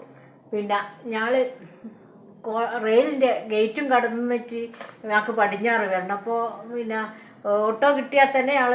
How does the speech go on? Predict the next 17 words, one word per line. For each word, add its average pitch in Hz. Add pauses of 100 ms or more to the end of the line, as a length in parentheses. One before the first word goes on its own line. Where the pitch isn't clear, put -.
(140)
വടകര 240 (200)
പഴയ 233
സ്റ്റാൻഡിൽ 214
പോയിട്ട് 220
ബസ്സിന് 202
പോകണം. 170 (440)
അല്ലെങ്കിൽ 285 (200)
കോട്ടക്കടവിൽ 233
ഇവരെ 220 (100)
പോയിട്ട് 226
അവിടുന്ന് 220
ബസ്സിന് 220
പോയിട്ടെല്ലാം 208 (320)
പോകണം 190
ആശുപത്രിയിൽ. 196 (100)
അതെല്ലാം 233
എത്രയോ 240